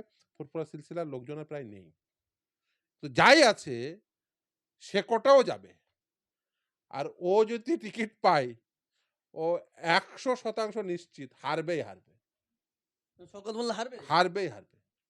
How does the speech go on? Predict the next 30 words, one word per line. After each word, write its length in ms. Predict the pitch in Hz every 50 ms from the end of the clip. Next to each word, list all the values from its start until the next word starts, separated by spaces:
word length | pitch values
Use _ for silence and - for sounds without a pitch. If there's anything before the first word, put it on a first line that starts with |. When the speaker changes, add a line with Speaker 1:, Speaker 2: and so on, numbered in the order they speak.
| _ _ _ _ _ _ _ _ _ _ _ _ _ _ _ -
Speaker 1:
একশো 340 | 151 165 185 190 - - 226 185
শতাংশ 240 | 190 180 165 147 131
নিশ্চিত। 240 | 135 123 120 - 196
ও, 60 | 233 220 185 220
ওকে 120 | - 254 220 226
যেখানে 220 | 226 220 240 233 220
টিকিট, 200 | 208 190 175 185
ওকে 200 | 185 180 - 233
নিয়ে 200 | 214 202 208 208
এসে 120 | 202 208 233
ভবানীপুরে 500 | 196 190 190 202 202 208 196 202 208 208
টিকিট 240 | 190 202 190 202 196 190 208
দেখ, 100 | 233 254 _ _ _ _ _ _
ভবানীপুরে 460 | - 123 135 151 160 165 151 160 156 147
হারবে। 280 | 147 143 147 147 160 165 _ _ _ _ _ _ _
ওকে 140 | 151 190 202
নিয়ে 220 | 196 190 202 208 208
এসে 100 | 202 202 190 208
যেখানে 240 | 247 247 370 294 262
টিকিট 220 | - 170 143 135 117 107
দেবে, 160 | 104 98 98 101 117 _ _
ও 40 | 165 143
হারবেই 260 | 143 143 139 139 127
হারবে, 280 | 101 87 80 76 _ _ _ _ _ _ _ _ _ _ _ _ _ _ _ _ _ _ _ _ _ _ -
একশো 240 | 170 175 180 - 180
শতাংশ। 280 | 147 151 127 120 113 117
এবং 200 | 135 147 165 175 165
গোটা 300 | 151 175 185 185 - 208 196 -
ফুরফুরা 340 | - 185 180 180 190 185 185
সিলসিলা, 400 | 180 - 165 160 - 175 170 180